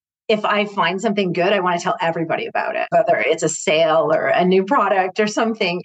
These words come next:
And, and something I'm doing. So I really had to resist that because it did fail a couple of times having those conversations with pe-,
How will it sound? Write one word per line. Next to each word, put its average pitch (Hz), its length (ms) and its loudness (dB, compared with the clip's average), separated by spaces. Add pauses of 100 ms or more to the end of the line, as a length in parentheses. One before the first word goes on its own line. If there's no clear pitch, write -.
And, 190 320 0 (840)
and 175 340 -2
something 190 340 -2
I'm 160 160 -2
doing. 175 240 0
So 208 120 0
I - 80 2
really 196 260 0
had 202 140 0
to 185 180 -4
resist 156 640 -6
that 254 340 2
because 208 240 2
it 175 160 0
did 185 240 2
fail - 400 0
a - 80 -4
couple 160 260 -2
of - 80 -4
times 165 480 -4 (280)
having 175 360 -2
those 202 160 -2
conversations 208 720 -2
with 220 140 -14
pe-, 254 160 -4